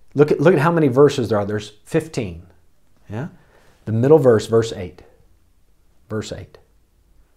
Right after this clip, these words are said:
That's the middle verse. If, if you count both ways, right? Seven on each side, the middle verse. Look what happens right in the middle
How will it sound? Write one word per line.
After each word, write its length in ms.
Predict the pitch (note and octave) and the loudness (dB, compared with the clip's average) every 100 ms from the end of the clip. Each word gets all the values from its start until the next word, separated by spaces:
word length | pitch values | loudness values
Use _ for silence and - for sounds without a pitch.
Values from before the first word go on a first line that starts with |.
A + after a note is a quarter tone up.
| _ _ | _ _
That's 220 | A#2+ A2+ | -6 -6
the 100 | - | -4
middle 320 | G#2+ A2 C3 C3 | -2 0 2 4
verse. 500 | A#2+ F2 - - - _ _ _ _ | 2 0 -8 -20 -20 _ _ _ _
If, 160 | A2 G#2 | -14 -12
if 160 | G#2+ A2+ | -10 -8
you 60 | |
count 260 | - A#2+ G2 | -4 -4 0
both 220 | A#2+ B2 | 0 2
ways, 360 | A#2+ F2 F2+ - | -2 -2 -10 -10
right? 160 | G#2+ | -10
Seven 280 | - A#2+ B2+ | -4 -2 0
on 120 | A#2 | 0
each 120 | B2+ | -2
side, 340 | C#3 C3+ A2 F#2+ | -2 0 0 0
the 60 | |
middle 240 | G#2 B2 B2 | -4 0 0
verse. 260 | A2 - | 0 -4
Look 160 | A2+ B2 | -6 -2
what 100 | D3+ | 0
happens 360 | C3 C3 A#2+ G#2+ | 0 -2 -4 0
right 260 | B2+ D3 | 2 2
in 160 | C3+ B2+ | -2 -4
the 80 | A2+ | -4
middle 760 | A#2 B2+ E3+ G#3 A3+ A#3+ A3+ | -4 0 2 6 6 4 -2